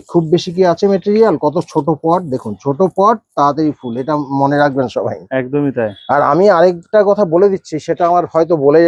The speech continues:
Speaker 1: হয় না, ভুলে যাই আমি বারবার।
Speaker 2: হুম, হুম।
Speaker 1: ব্যাপারটা হচ্ছে আপনারা যখনই কোনো খাওয়া দেবেন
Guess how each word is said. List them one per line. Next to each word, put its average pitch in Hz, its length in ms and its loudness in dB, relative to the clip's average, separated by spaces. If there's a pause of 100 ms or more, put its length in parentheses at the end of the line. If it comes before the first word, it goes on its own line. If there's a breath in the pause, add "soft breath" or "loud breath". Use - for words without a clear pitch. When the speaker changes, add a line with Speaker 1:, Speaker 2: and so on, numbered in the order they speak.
(100)
Speaker 1:
হয় 131 300 2
না, 143 140 0
ভুলে 151 280 -4
যাই 147 200 2
আমি 123 180 -4
বারবার। 117 300 -2 (180)
Speaker 2:
হুম, 143 220 -8
হুম। 131 120 -10 (280)
Speaker 1:
ব্যাপারটা 160 380 0
হচ্ছে 185 300 0 (520)
আপনারা 170 360 0 (120)
যখনই 196 380 0
কোনো 190 240 -2 (100)
খাওয়া 156 320 2
দেবেন 123 300 -6